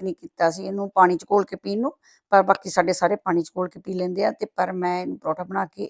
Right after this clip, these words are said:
ਇੱਦਾਂ ਬਣਾ ਕੇ ਖਾਂਦੀ ਹਾਂ। ਇਹ ਬਹੁਤ ਬੈਨੀਫਿਟ ਆ ਇੰਡੀਆ ਦੇ ਵਿੱਚ, ਆਪਣੇ ਆਮ ਹੀ ਸਾਰਿਆਂ ਤੋਂ ਇਹ, ਇਹਦੀ ਖੇਤੀ ਹੈਗੀ ਆ ਪੰਜਾਬ ਦੇ, ਇੰਡੀਆ ਦੇ ਵਿੱਚ। ਪਰ ਪਲੀਜ਼ ਜੇ ਤੁਹਾਡੇ ਕੋਲ ਫਰੈਸ਼ ਪੱਤੇ ਵੀ ਮਿਲਦੇ ਆ, ਫਰੈਸ਼ ਪੱਤੇ ਸਬਜ਼ੀ 'ਚ ਵੀ ਲੈ ਲਿਆ ਕਰੋ, ਸਬਜ਼ੀ 'ਚ ਪਾ ਲਓ,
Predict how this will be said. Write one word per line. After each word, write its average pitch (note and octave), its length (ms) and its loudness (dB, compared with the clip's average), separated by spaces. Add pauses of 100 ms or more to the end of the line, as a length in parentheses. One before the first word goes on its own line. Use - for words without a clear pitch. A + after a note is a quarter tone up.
ਇੱਦਾਂ F3 260 -8
ਬਣਾ F#3+ 180 -6
ਕੇ F3+ 120 -14
ਖਾਂਦੀ F3+ 280 -8
ਹਾਂ। A#3 80 -8 (460)
ਇਹ B3 400 8 (360)
ਬਹੁਤ A#3 460 -2
ਬੈਨੀਫਿਟ F#3+ 420 2
ਆ A3+ 60 8
ਇੰਡੀਆ F#3+ 540 -2
ਦੇ G3 120 -12
ਵਿੱਚ, F#3 260 -14 (120)
ਆਪਣੇ G3 400 -6 (160)
ਆਮ A3 520 2
ਹੀ G#3 100 -4
ਸਾਰਿਆਂ G#3 480 -2
ਤੋਂ F3+ 220 -4
ਇਹ, F#3+ 260 -2 (320)
ਇਹਦੀ F#3+ 180 0
ਖੇਤੀ - 480 -6
ਹੈਗੀ F3 260 -2
ਆ - 100 0
ਪੰਜਾਬ E3+ 380 0
ਦੇ, F3+ 100 -2
ਇੰਡੀਆ F3 240 2
ਦੇ F#3 100 -6
ਵਿੱਚ। F#3+ 240 -8 (440)
ਪਰ A3 180 4
ਪਲੀਜ਼ C4 360 -4
ਜੇ A3 100 0
ਤੁਹਾਡੇ G3+ 180 -4
ਕੋਲ F#3+ 80 -6
ਫਰੈਸ਼ - 340 -2
ਪੱਤੇ G3 220 -4
ਵੀ F3+ 100 -4
ਮਿਲਦੇ F3+ 220 -2
ਆ, F#3+ 40 0
ਫਰੈਸ਼ - 320 -10
ਪੱਤੇ E3+ 240 -2
ਸਬਜ਼ੀ D#3+ 400 -4
'ਚ - 80 -14
ਵੀ F3+ 140 -6
ਲੈ F3+ 140 2
ਲਿਆ E3+ 120 0
ਕਰੋ, F3+ 200 -6
ਸਬਜ਼ੀ E3+ 360 -4
'ਚ - 100 -18
ਪਾ F#3+ 200 2
ਲਓ, F3 240 0